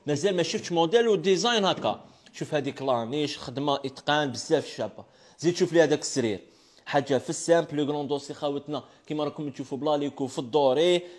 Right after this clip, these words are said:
حاجه ما شاء الله. ها ليكم لي طاب دو نوي خاوتي، شوف شوف شوف حاجه بزاف بزاف شابه. شوف بالرايه تيليسكوبيك، بلو ات سامبل وشابه بزاف خاوتي.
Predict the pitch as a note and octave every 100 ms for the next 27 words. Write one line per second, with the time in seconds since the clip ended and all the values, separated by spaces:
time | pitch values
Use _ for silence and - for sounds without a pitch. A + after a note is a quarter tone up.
0 | - C3+ C#3+ D3 D3 - - D3 C3 -
1 | - - C#3 D3+ D3 C#3+ C3+ C3+ B2 A2+
2 | A2 G#2+ A2 G#2 G#2+ - A2+ - - G2
3 | _ _ _ _ _ _ _ _ _ _
4 | - C3+ B2 B2 D3 D3 - _ - A2
5 | G#2 C3 C3 A#2 A#2 A2+ A2 G2 G2 -
6 | G#2 _ - - _ _ _ _ _ -
7 | _ _ _ _ - - - _ _ C3+
8 | C#3+ C#3+ C3 B2+ C3 B2 - B2 A2 -
9 | D#3+ D#3 - A#2+ C#3+ C#3+ B2 C#3+ D#3 D3+
10 | C#3+ - _ _ _ _ _ - - G#3+
11 | G3 F#3+ F#3+ F#3+ F#3 F#3 F#3 F#3 F#3 F#3
12 | F3+ - E3+ - F3 D#3+ D3+ C#3+ C#3 E3
13 | C#3+ C#3 A#2 A#2